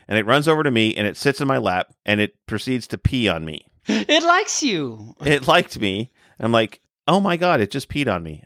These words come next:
Speaker 1: Luckily, I had a change of clothes at the office because I worked in corrections. And
Speaker 2: And you never
Speaker 1: you always
Speaker 2: know when a ferret's gonna pee on you.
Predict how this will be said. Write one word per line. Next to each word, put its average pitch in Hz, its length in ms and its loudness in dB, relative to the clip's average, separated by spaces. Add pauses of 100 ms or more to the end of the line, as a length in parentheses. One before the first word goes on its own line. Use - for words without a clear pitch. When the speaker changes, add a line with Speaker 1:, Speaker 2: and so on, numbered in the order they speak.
Speaker 1:
Luckily, 151 500 2
I 123 100 6
had 120 200 2
a 107 60 -2
change 120 300 -2
of 107 60 -6
clothes 120 320 2
at 123 80 -8
the 117 120 0
office 120 480 -2 (420)
because 101 680 0
I 107 80 4
worked 107 220 2
in 104 100 -2
corrections. 110 760 0 (400)
And - 240 2
Speaker 2:
And 285 240 4
you 349 100 4
never 240 180 4
Speaker 1:
you - 60 2
always 233 80 0
Speaker 2:
know 220 100 4
when 214 160 0
a 185 60 -2
ferret's 214 320 -2
gonna 190 220 -4
pee 196 240 -10
on 151 140 -8
you. 98 160 -16